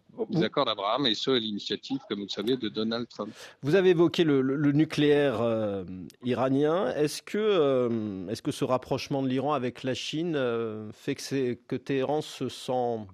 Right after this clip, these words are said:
Speaker 1: plus fort face aux États-Unis ?
Speaker 2: Ah oui, certainement. Certainement, il y a fort à parier aussi que la Chine va soutenir d'une manière ou d'une autre, euh, l'Iran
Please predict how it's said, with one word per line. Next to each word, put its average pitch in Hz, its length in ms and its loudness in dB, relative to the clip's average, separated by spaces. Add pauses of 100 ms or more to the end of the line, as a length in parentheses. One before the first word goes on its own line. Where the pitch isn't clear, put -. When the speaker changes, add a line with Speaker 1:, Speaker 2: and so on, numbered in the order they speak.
(160)
Speaker 1:
plus 135 140 -4
fort - 500 -2 (340)
face 113 200 -10
aux 120 60 -6
États-Unis ? 110 340 -4
Speaker 2:
Ah 117 80 4
oui, 113 360 -2 (220)
certainement. 127 640 0 (520)
Certainement, 123 760 0
il 107 160 0
y 110 80 0
a 104 40 -2
fort 139 240 0
à 113 60 2
parier 120 480 0
aussi 127 440 -6
que - 140 -8
la 104 160 0
Chine 131 440 0
va 117 160 0
soutenir 120 560 -4
d'une 104 180 -10
manière 110 260 -6
ou 110 80 -10
d'une 101 220 -16
autre, 127 340 -6
euh, 98 360 -8 (100)
l'Iran 117 320 -8